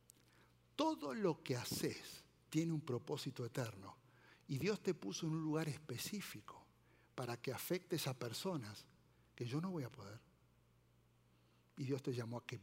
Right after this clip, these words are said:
vos lo hicieses. A ese tipo de personas intento contestarle lo siguiente. Estás pasando por alto el verdadero propósito de tu vida.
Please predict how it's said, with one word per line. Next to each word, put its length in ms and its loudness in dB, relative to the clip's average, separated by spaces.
vos 260 2
lo 80 -12
hicieses. 680 -10
A 80 12
ese 120 12
tipo 240 12
de 80 12
personas 720 10
intento 500 6
contestarle 640 2
lo 80 2
siguiente. 520 -8
Estás 280 6
pasando 540 8
por 200 8
alto 500 6
el 180 8
verdadero 560 4
propósito 640 -2
de 120 -6
tu 160 -12
vida. 300 -12